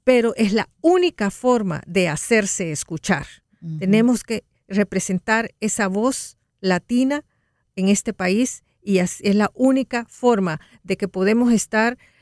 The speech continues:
Speaker 1: presentes en esta democracia.
Speaker 2: Margaret, estoy recordando, eh, pasadas entrevistas, eh,
Speaker 1: Ujú.
Speaker 2: que, mm, con expertos que vienen a hablar
Speaker 1: Ujú.
Speaker 2: de lo importante y ese paso que muchos anhelan en este país de convertirse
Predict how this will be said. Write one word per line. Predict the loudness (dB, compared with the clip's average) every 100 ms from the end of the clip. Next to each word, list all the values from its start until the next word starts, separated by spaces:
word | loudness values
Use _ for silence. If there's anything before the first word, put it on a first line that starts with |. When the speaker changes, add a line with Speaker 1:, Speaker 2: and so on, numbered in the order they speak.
| _ _ _
Speaker 1:
presentes | 0 0 2 2 0 0 -4 -6 -6
en | -2 0
esta | -2 -4
democracia. | -6 -10 -14 -20 -2
Speaker 2:
Margaret, | 0 2 0
estoy | 2 0
recordando, | 2 0 0 2 2 0 -6 _ _
eh, | 0 2 4
pasadas | 2 4 4 2 2 2 2 0 -8 -2
entrevistas, | 0 2 2 2 0 0 0 0 -6 -4
eh, | 0 0 0 -2 -8
Speaker 1:
Ujú. | 0
Speaker 2:
que, | 0
mm, | 0 -4 -6 -6 -2 0
con | 0
expertos | 0 0 -2 -2
que | -2 0
vienen | 2 0
a |
hablar | 2 2 2 -2 -10 -18 -4
Speaker 1:
Ujú. | 0 4
Speaker 2:
de | 4 4 2 4
lo | 2
importante | 4 2 0 -2 0 0
y | 2
ese | 2 2 0
paso | -2 -2 -2
que | 0
muchos | 0 2 0 -2
anhelan | 0 0 2 2
en | 2 0
este | 0 0
país | 0 0 0
de |
convertirse | 0 0 0 0 0 2 2 0